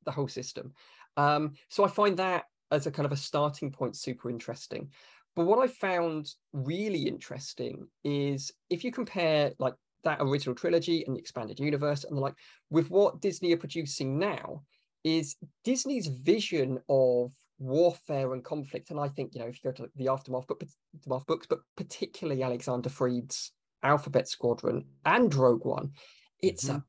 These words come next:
Speaker 1: bleak, grim, damaging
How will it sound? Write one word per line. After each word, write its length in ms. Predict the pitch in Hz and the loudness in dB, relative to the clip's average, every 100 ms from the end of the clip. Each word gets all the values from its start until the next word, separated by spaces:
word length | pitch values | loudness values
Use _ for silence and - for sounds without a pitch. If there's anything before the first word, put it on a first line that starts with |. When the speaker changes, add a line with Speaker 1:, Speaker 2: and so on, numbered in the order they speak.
| _ | _
Speaker 1:
bleak, 680 | - 135 147 123 - - - _ - | 4 6 6 4 -2 -14 -18 _ -10
grim, 880 | - 135 127 147 139 127 123 120 - _ _ | -4 0 4 6 8 6 4 0 -6 _ _
damaging 960 | 160 165 190 165 139 156 131 123 120 | 4 6 6 6 4 0 0 -2 -6